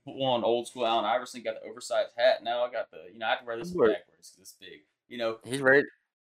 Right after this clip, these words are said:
Speaker 1: he ready.
Speaker 2: Ready
Speaker 1: We,
Speaker 2: to
Speaker 1: we
Speaker 2: go.
Speaker 1: full on Philly style. You know, I said, "A I, we talking about Philly right here, baby." Um, but nah, Birds gotta stick together. Dirty Birds can't do it. Um,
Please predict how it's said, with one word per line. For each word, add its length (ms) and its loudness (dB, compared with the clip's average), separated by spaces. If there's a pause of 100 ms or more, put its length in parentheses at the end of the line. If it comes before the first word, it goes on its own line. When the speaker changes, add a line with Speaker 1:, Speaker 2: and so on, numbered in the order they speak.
(160)
Speaker 1:
he 120 -10
ready. 200 -2
Speaker 2:
Ready 200 6
Speaker 1:
We, 40 -2
Speaker 2:
to 80 0
Speaker 1:
we 80 -2
Speaker 2:
go. 60 -8
Speaker 1:
full 200 6
on 200 10
Philly 260 8
style. 320 10
You 80 6
know, 120 6
I 20 10
said, 180 4
"A 160 6
I, 140 8
we 100 2
talking 200 2
about 260 6
Philly 180 0
right 160 0
here, 140 0
baby." 320 -4 (400)
Um, 480 4 (160)
but 80 2
nah, 180 8
Birds 260 10
gotta 200 6
stick 220 -4
together. 320 0 (1500)
Dirty 200 6
Birds 260 8
can't 240 4
do 160 8
it. 100 2 (240)
Um, 360 4